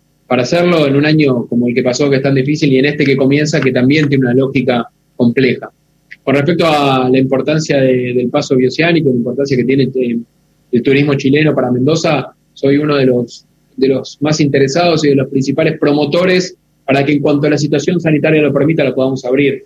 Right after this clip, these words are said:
No solamente por la Copa América, que Chile va a jugar dos partidos en Mendoza, sino en general. Yo creo que, que por el tipo de cambio, por lo que significa Mendoza, porque históricamente los chilenos fueron a Mendoza,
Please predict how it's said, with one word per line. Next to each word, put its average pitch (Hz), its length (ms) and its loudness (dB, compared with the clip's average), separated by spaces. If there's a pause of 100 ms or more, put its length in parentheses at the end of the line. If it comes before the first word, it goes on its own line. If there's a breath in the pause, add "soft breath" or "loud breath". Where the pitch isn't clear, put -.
(140)
No 180 60 -4
solamente 160 340 0
por 147 100 0
la 135 100 -2
Copa 135 180 0
América, 151 320 0
que 123 100 0
Chile 143 160 0
va 131 80 0
a - 40 -6
jugar 135 180 0
dos 139 120 2
partidos 135 400 -2
en 127 100 -4
Mendoza, 160 500 -2 (160)
sino 156 220 0
en 160 60 -2
general. 151 400 0
Yo 127 140 -2
creo 139 180 2
que, 123 200 -2 (340)
que 120 380 0
por 135 120 0
el 127 120 0
tipo 135 180 0
de 131 80 2
cambio, 147 500 2
por 127 140 -2
lo 127 100 2
que 127 60 -2
significa 131 400 -2
Mendoza, 135 580 0
porque 131 200 -6
históricamente 160 640 0
los 123 100 -2
chilenos 139 360 0
fueron 135 220 0
a 127 40 0
Mendoza, 160 540 0